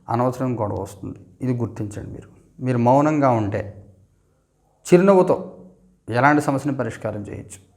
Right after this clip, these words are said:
ఈ రకంగా మీరు ఆలోచించండి. ఒక మూడు నాలుగు నెలలు, ఇంచుమించు మే నెల దాకా మీకు ఈ రకమైన డిస్టర్బెన్సెస్ ఉంటాయి బయట నుంచి. అవి ఏ రకమైన డిస్టర్బెన్సో తర్వాత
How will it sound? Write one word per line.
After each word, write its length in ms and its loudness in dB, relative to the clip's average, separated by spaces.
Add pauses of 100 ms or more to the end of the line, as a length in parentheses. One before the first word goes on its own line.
(680)
ఈ 40 8
రకంగా 260 6
మీరు 160 6
ఆలోచించండి. 680 0 (360)
ఒక 140 0
మూడు 240 2
నాలుగు 300 2
నెలలు, 300 0 (340)
ఇంచుమించు 300 -2
మే 200 2
నెల 220 0
దాకా 300 -2 (500)
మీకు 180 0
ఈ 40 4
రకమైన 640 0 (200)
డిస్టర్బెన్సెస్ 640 0
ఉంటాయి 240 -2
బయట 280 -4
నుంచి. 260 -10 (180)
అవి 140 -2
ఏ 80 4
రకమైన 260 -2
డిస్టర్బెన్సో 480 -6
తర్వాత 280 -2